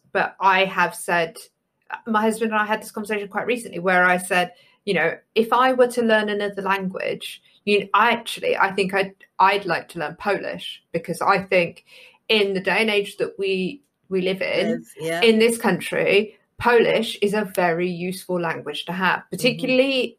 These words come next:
Speaker 1: working in social care. If
Speaker 2: Mm-hmm.
Speaker 1: I could speak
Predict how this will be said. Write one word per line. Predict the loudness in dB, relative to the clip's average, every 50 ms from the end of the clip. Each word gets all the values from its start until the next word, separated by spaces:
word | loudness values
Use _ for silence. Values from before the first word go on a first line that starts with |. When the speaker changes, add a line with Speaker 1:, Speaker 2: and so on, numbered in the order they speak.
| _ 2
Speaker 1:
working | 4 4 4 4 2 2 2 2 2 0
in | -2 0 0 0 0
social | -2 0 2 2 4 2 0 -6 -8
care. | -8 -8 -6 -4 0 0 0 -2 -2 -6
If | -10 -8 -6 -6 -6 -4
Speaker 2:
Mm-hmm. | 0 2
Speaker 1:
I | 4 4 4 4 2
could | -2 -6 -4 -2 0 0 0 -2 -6
speak | -12 -8 -2 0 0 0 0 -4 -8